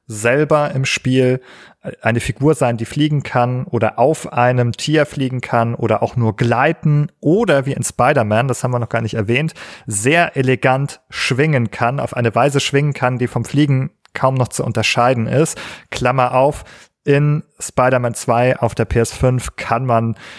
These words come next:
nahezu fliegen. <laughs> Man kann es nicht anders sagen. Es gibt da so ein,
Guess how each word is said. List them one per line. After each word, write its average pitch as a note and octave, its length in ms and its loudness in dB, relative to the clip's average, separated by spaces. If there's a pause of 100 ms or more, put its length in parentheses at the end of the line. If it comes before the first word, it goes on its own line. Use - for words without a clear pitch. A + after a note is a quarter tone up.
(720)
nahezu C3+ 560 2
fliegen. D3 600 2 (500)
<laughs> C4+ 480 0
Man C#3+ 140 2
kann D#3 200 0
es C#3+ 140 -2
nicht C3 180 -2
anders B2 340 -2
sagen. A#2+ 340 2
Es B2 200 -10
gibt - 240 -4
da A#2 100 4
so A2+ 140 0
ein, A2 300 0